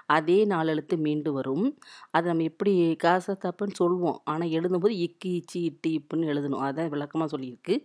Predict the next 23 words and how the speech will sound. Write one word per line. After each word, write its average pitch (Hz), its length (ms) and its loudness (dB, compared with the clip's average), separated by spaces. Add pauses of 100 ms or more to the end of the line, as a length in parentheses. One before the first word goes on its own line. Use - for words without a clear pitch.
(400)
இதைத்தான் 196 580 0
நாம் 175 180 0
ஒற்று 151 300 -2
மிகுதல் 156 420 -2
அல்லது 147 260 -2
வல்லின 147 360 -6
மிகுதல் 143 440 -8
என்று 143 220 -8
சொல்வோம். 123 500 -6 (1900)
அடுத்து 196 280 0
ஒற்று 170 320 -2
மிகுதல் 190 380 0
மிகாமைக்கு 180 580 0
சில 170 260 -4
சான்றுகளை 190 680 0
நம்ம 156 200 -2
பார்க்கலாம். 135 440 -8
வல்லின 185 420 0
மிகுதலுக்கான 175 580 0
சான்று, 147 580 -4 (640)
தமிழை 190 420 2
கூட்டல் 170 400 -4
கண்டேன்னா, 147 640 -2